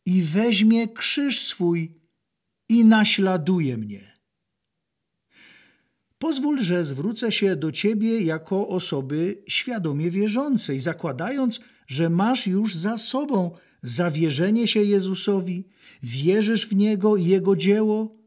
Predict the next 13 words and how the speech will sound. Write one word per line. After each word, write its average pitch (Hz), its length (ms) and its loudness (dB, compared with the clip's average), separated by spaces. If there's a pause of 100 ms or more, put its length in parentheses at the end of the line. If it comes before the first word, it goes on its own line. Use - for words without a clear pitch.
(280)
w 143 80 -6
Jego 185 320 2
zastępczą 214 920 0
śmierć 196 880 0
za 220 240 0
ciebie 170 480 0
na 196 180 -4
krzyżu 196 560 0 (420)
i 196 380 2
to, 277 220 -4
że 262 200 -2
Duch 208 340 -2
Święty 220 600 0